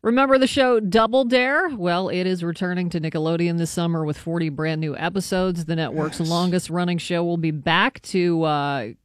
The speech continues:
Speaker 1: create all those messy challenges. Two teams will compete to win prizes.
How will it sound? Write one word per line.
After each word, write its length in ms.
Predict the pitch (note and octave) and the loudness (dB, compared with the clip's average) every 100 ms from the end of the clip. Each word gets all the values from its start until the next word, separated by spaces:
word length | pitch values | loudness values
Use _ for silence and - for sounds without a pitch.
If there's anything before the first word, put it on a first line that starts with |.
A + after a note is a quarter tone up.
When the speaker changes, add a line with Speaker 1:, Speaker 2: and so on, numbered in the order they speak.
| - | -8
Speaker 1:
create 280 | F#3+ G3 | 0 2
all 140 | G3 F#3 | 2 2
those 240 | F3+ E3+ | 2 2
messy 320 | E3 F3+ G3 | 2 2 2
challenges. 600 | F#3 - F3 F#3+ F#3+ G3+ - | 0 0 0 2 2 0 0
Two 200 | A3 A3 | -2 -2
teams 400 | - G#3+ G#3+ G3 | -2 0 0 0
will 120 | F3 | 0
compete 380 | E3 D#3+ F#3+ F#3+ | 0 0 0 0
to 100 | F3 | 0
win 180 | D3 C3+ | 0 -2
prizes. 580 | G3+ G3+ G#3 G#3 G3+ | -2 0 2 2 0